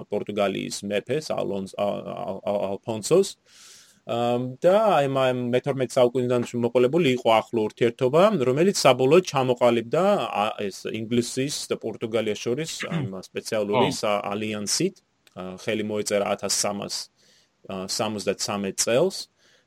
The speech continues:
Speaker 1: და აი, მას შემდეგ, აი, ეს ორ, ამ ორ, ორ, ორ ქვეყანას მართლა, აი, ა,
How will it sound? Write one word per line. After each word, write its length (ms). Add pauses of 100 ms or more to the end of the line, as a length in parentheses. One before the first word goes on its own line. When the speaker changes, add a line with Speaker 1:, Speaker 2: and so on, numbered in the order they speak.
(120)
Speaker 1:
და 80
აი, 80
მას 180
შემდეგ, 460
აი, 180
ეს 100
ორ, 140
ამ 180
ორ, 120
ორ, 220 (120)
ორ 180
ქვეყანას 420
მართლა, 260
აი, 140
ა, 120